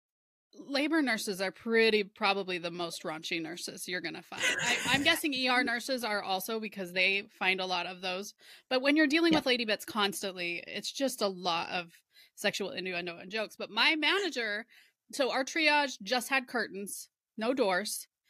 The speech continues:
Speaker 1: and she pulled back the curtain, and, um, he, she was giving him a blowjob, or he was giving her a blowjob just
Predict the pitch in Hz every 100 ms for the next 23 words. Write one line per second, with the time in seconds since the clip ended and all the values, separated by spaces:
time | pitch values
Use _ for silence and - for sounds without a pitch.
0 | - - - 214 - 220 247 262 262 254
1 | 269 262 277 220 202 196 196 _ - 214
2 | 208 202 - - 208 196 180 180 185 _
3 | _ - - _ - - - - 254 254
4 | 247 254 240 220 220 214 220 220 202 180
5 | 247 254 226 247 208 208 220 247 262 277
6 | 294 320 311 - - - 523